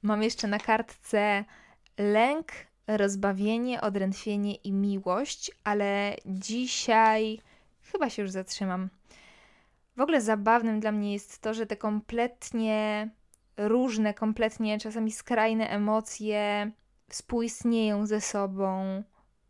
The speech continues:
praktycznie w tym samym czasie. Niektóre uczucia, których, których nie doświadczałam od bardzo dawna, teraz do mnie wracają i mieszają się w jakieś takie dziwne konstelacje z tymi, które znam dosyć dobrze.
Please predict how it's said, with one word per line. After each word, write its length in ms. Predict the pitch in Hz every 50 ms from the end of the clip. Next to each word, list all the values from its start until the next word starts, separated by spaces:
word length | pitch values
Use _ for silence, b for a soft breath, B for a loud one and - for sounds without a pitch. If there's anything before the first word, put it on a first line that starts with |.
| _ _ _ _ -
praktycznie 560 | - 220 208 - - 226 208 - 214 214 214
w 40 | -
tym 200 | - 208 202 208
samym 320 | - - 202 202 202 202
czasie. 400 | 202 - 214 196 190 - - 196
Niektóre 440 | 190 196 196 - - - 226 214 202
uczucia, 400 | - 220 - - 208 - - 214
których, 460 | - - - 214 196 214 - - - B B B B B B B B B B B B _ - -
których 280 | - - 233 247 247
nie 80 | 247 226
doświadczałam 580 | 262 254 - - 247 247 - - 294 277 269
od 120 | 262 247 233
bardzo 320 | 233 247 247 233 233 254
dawna, 340 | 214 233 240 240 240 247 247
teraz 280 | 247 254 240 233 240 214
do 80 | 240
mnie 240 | 233 226 220 226 226
wracają 800 | 214 220 208 214 - - - 226 226 233 254 285 311 330 339 294
i 80 | 240 240
mieszają 680 | 247 247 247 240 - - 254 240 247 247 233 226 226 220
się 560 | - - - 233 220 220 214 214 220 220 220 b b b b b b b b b b b b _ _ _ _ _ _ -
w 60 | 202
jakieś 240 | 240 233 240 226 220
takie 220 | - 240 247 240 240 - _ _ _ _ - -
dziwne 680 | - - 202 196 196 214 240 262 240 214 220 214 214
konstelacje 1160 | 214 - 233 226 226 - - - 233 208 214 208 214 214 - - - 214 202 202 208 208 214
z 160 | - - -
tymi, 300 | - - 226 214 208 208
które 380 | 214 - - - 214 202 208 208
znam 480 | 196 196 196 190 185 185 190 196 208 -
dosyć 380 | - 208 208 190 - 202 196 190
dobrze. 520 | - 190 185 175 185 180 185 180 180 185